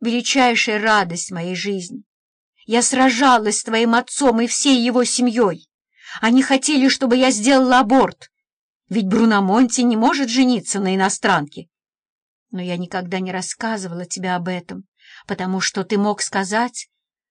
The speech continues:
как всегда говорил, когда был маленьким и несмышленым: «Я не просил меня рождать». Но ты просил. Я слышала тебя. Услыши ты меня, Лео!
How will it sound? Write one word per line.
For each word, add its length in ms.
как 160
всегда 500
говорил, 440
когда 320
был 160
маленьким 520
и 100
несмышленым: 840
«Я 200
не 140
просил 480
меня 320
рождать». 720
Но 140
ты 180
просил. 840
Я 180
слышала 720
тебя. 440
Услыши 600
ты 260
меня, 400
Лео! 600